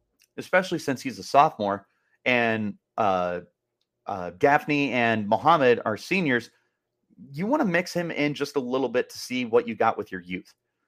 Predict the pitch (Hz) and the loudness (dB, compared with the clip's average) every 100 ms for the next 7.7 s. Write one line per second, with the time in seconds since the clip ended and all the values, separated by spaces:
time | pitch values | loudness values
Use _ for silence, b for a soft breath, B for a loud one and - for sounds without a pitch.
0 | _ _ 120 143 190 196 190 185 175 143 | _ _ -4 0 0 0 0 0 0 4
1 | 131 127 113 113 120 147 143 117 - 104 | 6 4 2 2 4 2 -2 -6 -2 -4
2 | - 98 92 95 92 127 131 151 139 139 | -4 -6 0 2 2 4 4 2 -4 -2
3 | 131 120 120 123 123 123 - 113 127 127 | 0 0 0 -2 0 -2 -6 0 4 4
4 | 113 101 98 95 98 - 101 143 180 185 | 2 -4 -4 -2 -4 -8 -2 4 4 2
5 | - - _ _ _ _ _ 123 131 110 | -4 -18 _ _ _ _ _ 4 6 4
6 | 95 90 - _ _ _ _ _ _ _ | 2 0 -2 _ _ _ _ _ _ _
7 | - 98 175 190 139 117 143 | -20 2 4 6 4 2 -2